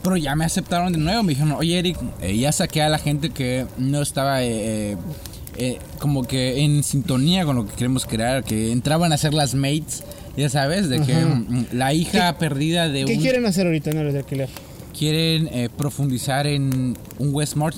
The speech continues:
Speaker 1: como, como te, como te dije, como que por, por, van por temporadas.
Speaker 2: Ujú.
Speaker 1: Un güey como que propone una, un capítulo en específico. Y toda esa, esa temporada se basa en ese capítulo, güey.
Speaker 2: Eso es muy bueno, güey.
Speaker 1: Está muy chido.
Speaker 2: Eso es muy bueno.
Speaker 1: Porque dicen, eh,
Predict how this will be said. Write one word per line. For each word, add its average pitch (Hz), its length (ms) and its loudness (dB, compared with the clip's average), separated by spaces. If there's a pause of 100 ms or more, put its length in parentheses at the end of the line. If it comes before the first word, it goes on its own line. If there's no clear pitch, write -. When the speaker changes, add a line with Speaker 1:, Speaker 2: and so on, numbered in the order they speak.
Speaker 1:
como, 170 200 2
como 170 260 0
te, 156 220 0
como 147 280 0
te 147 100 -2
dije, 160 280 2
como 139 260 0
que 123 160 -2
por, 131 440 0
por, 143 220 0 (140)
van 170 180 2
por 208 280 0
temporadas. 117 880 2 (160)
Speaker 2:
Ujú. 143 360 0
Speaker 1:
Un 170 140 6
güey 160 180 2
como 160 200 0
que 120 120 -2
propone 151 540 2
una, 147 320 4
un 143 160 2
capítulo 139 520 0
en 113 40 2
específico. 117 680 -4 (400)
Y 139 80 2
toda 175 360 4
esa, 180 200 0
esa 156 200 0
temporada 127 720 0
se 135 160 -2
basa 120 240 -2
en 127 80 0
ese 117 120 -4
capítulo, 98 460 -4
güey. 98 120 -2
Speaker 2:
Eso 190 180 2
es 247 60 2
muy 180 100 6
bueno, 156 320 4
güey. 113 160 0
Speaker 1:
Está 160 180 -2
muy 240 140 0
chido. 233 240 0
Speaker 2:
Eso 170 180 2
es 190 80 4
muy 139 120 2
bueno. 143 200 2
Speaker 1:
Porque 139 160 0
dicen, 175 380 2
eh, 123 380 -2